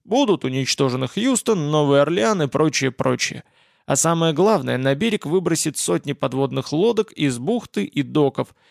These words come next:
все стоящие на приколе авианосцы и вообще весь флот». Крис поинтересовался,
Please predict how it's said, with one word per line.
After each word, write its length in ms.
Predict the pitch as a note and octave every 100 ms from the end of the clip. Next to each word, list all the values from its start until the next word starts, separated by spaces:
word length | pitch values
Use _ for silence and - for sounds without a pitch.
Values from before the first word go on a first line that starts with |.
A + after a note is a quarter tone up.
| _ _
все 220 | - B3
стоящие 540 | A3 F3 F3 D3+ C#3+
на 80 | C#3+
приколе 420 | C#3+ C#3+ - C#3
авианосцы 680 | C3+ C3+ E3 B3+ C4+ - B3
и 200 | - -
вообще 460 | A3+ F3+ D#3 - F3+
весь 320 | C#3+ C3+ C3+
флот». 420 | - C3 C3 B2+ - _ _ _ _ _ _ _ _ -
Крис 300 | C#3 C3+ -
поинтересовался, 1040 | C#3 C3 C3+ C3 - D3 E3 B2 - -